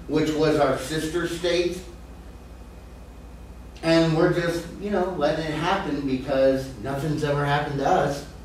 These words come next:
Here's Tejas and Coahuila. You can see Coahuila is very, very small. There's Tejas, that was the original size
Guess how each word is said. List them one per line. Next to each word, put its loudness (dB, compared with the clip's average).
Here's 6
Tejas 4
and 0
Coahuila. 6
You -2
can 4
see 6
Coahuila 8
is 4
very, 8
very 4
small. 4
There's 8
Tejas, 6
that 8
was 6
the 4
original 4
size 2